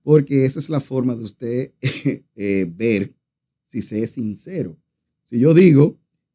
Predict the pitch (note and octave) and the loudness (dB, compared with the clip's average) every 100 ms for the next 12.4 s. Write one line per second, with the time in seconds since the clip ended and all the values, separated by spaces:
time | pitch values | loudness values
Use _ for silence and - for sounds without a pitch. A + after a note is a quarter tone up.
0 | _ A#2+ A#2+ A#2+ A#2 G#2+ G#2 - _ _ | _ 4 6 6 6 4 2 -2 _ _
1 | _ _ _ _ _ _ _ A#2 B2+ D#3+ | _ _ _ _ _ _ _ -8 -4 2
2 | C#3 C#3+ C3+ A#2 A2+ D3+ C#3+ D3 - - | 0 0 -6 -2 2 4 6 4 4 -4
3 | - - _ _ C3 G#2 E2+ _ _ _ | -6 -18 _ _ -8 -8 -10 _ _ _
4 | _ _ _ _ _ _ _ _ _ A#2 | _ _ _ _ _ _ _ _ _ -10
5 | C3 A#2+ - F3 D3 D3 D#3 B2+ A2 F#2+ | 0 0 0 0 4 4 4 2 0 -2
6 | - F#2+ F2+ D3+ C3+ F2 C#2 _ _ _ | -6 -10 2 6 6 4 -4 _ _ _
7 | - F#2 F2 D2+ _ _ _ _ C#3 B2 | -10 -8 -8 -10 _ _ _ _ -6 0
8 | E3 D3+ F#3 A3 F#3 C#3+ _ - A#3 D3+ | 4 6 6 6 4 2 _ 0 2 2
9 | - G#2+ B2 A2+ - - A2+ A2+ C3+ C#3+ | -2 0 4 2 0 -12 -6 -2 -2 0
10 | A#2+ F2 - _ _ _ _ _ _ B2+ | 0 0 -6 _ _ _ _ _ _ 2
11 | A#2+ C3+ D#3+ A#2+ G2+ F#3 D#3 A2+ A#2+ G#2+ | 4 6 6 2 2 4 4 4 -2 -2
12 | A2+ B2+ E3+ C#3+ | 4 6 6 4